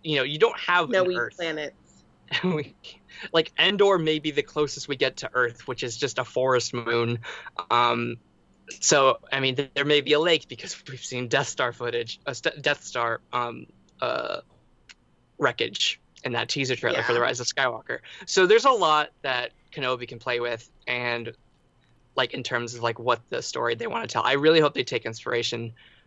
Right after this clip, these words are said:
Speaker 1: from the novel. Um, I'm very excited. It's very good. Obi-Wan Kenobi is the
Speaker 2: Yeah.
Speaker 1: best part of prequels.
Speaker 2: It's
Speaker 1: It is
Speaker 2: gonna be, yes, he is.
Speaker 1: And
Speaker 2: He is,
Speaker 1: he's
Speaker 2: and he's great.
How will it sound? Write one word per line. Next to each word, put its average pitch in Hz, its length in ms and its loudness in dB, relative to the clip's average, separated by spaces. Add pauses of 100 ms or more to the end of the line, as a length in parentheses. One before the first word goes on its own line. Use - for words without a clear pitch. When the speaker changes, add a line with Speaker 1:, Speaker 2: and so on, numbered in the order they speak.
(140)
Speaker 1:
from 165 240 2
the 139 80 6
novel. 117 560 2 (440)
Um, 113 480 2 (120)
I'm 156 200 2
very 196 220 6
excited. 214 500 2 (480)
It's - 240 -8
very 190 260 0
good. 202 320 2 (100)
Obi-Wan 165 320 2
Kenobi 185 320 2
is 180 80 4
the 170 80 2
Speaker 2:
Yeah. 151 80 2
Speaker 1:
best 175 180 0
part 180 180 0
of - 160 -20
prequels. 147 640 0
Speaker 2:
It's 143 200 2
Speaker 1:
It 156 200 2
is 240 200 0
Speaker 2:
gonna 254 160 0
be, 254 380 -6 (180)
yes, 175 260 -4
he 147 220 -4
is. 123 400 -8 (760)
Speaker 1:
And 143 140 0
Speaker 2:
He 147 60 4
is, 151 40 2
Speaker 1:
he's 156 140 0
Speaker 2:
and 233 120 4
he's 269 140 2
great. 175 540 0